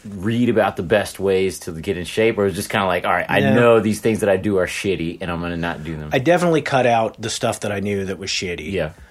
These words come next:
Speaker 2: Um, that was easy.
Speaker 1: Yeah.
Speaker 2: 'Cause, you know, there, there's pretty much universal agreement as to
Speaker 1: Right.
Speaker 2: what's shitty.
Speaker 1: Right. Was it easy to quit fast food and shit? Like,
Speaker 2: Um,
Speaker 1: or was it, or does it be, is it something that's,
Speaker 2: it's,
Speaker 1: like,
Speaker 2: you know what?
Speaker 1: physically
Speaker 2: It's easy
Speaker 1: addictive
Speaker 2: now.
Speaker 1: almost?
Speaker 2: Yeah, it's definitely,
Speaker 1: Yeah.
Speaker 2: y-,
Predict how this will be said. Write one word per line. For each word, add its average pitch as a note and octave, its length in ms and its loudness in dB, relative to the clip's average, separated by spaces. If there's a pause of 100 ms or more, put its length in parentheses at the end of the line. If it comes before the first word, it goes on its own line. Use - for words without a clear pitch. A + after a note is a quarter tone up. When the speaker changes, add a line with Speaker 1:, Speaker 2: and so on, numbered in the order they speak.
(180)
Speaker 2:
Um, F2+ 560 -6 (420)
that A#2+ 200 2
was G2 160 -4
easy. D#2 440 -10
Speaker 1:
Yeah. F2 200 0
Speaker 2:
'Cause, - 360 -6 (240)
you G#2 180 -8
know, E2+ 160 -10
there, F2+ 200 -8 (100)
there's A#2+ 240 -6 (100)
pretty D3+ 200 0
much A#2+ 200 0
universal G#2 640 -2
agreement G2 480 -4
as F#2+ 100 -6
to G2+ 60 0
Speaker 1:
Right. E2 140 2
Speaker 2:
what's G2 200 -4
shitty. G2+ 380 -4
Speaker 1:
Right. F2 180 4 (560)
Was A#2+ 160 4
it C3+ 100 4
easy C3 260 2
to A#2+ 100 2
quit A#2 240 0
fast A2 340 4
food A#2+ 300 0
and B2 120 -4
shit? C3 320 -2 (120)
Like, F#2+ 240 -2 (400)
Speaker 2:
Um, F#3 480 4 (320)
Speaker 1:
or G#2+ 80 0
was G#2 160 4
it, G#2 240 2
or G#2 180 4
does F#2 180 0
it E2 140 -4
be, G2+ 140 -4
is F#2 100 -4
it F#2 120 -4
something F#2 280 0
that's, F2 120 4
Speaker 2:
it's, - 180 0
Speaker 1:
like, - 100 -8
Speaker 2:
you D#3+ 60 4
know E3 80 8
what? E3+ 180 6
Speaker 1:
physically - 340 0
Speaker 2:
It's G2 140 2
easy C3+ 80 4
Speaker 1:
addictive C3 40 2
Speaker 2:
now. A#2 260 2
Speaker 1:
almost? A#2 180 -2
Speaker 2:
Yeah, A#2 280 0
it's G2 240 -8
definitely, F#2+ 520 -4
Speaker 1:
Yeah. E2+ 160 -2
Speaker 2:
y-, - 40 -6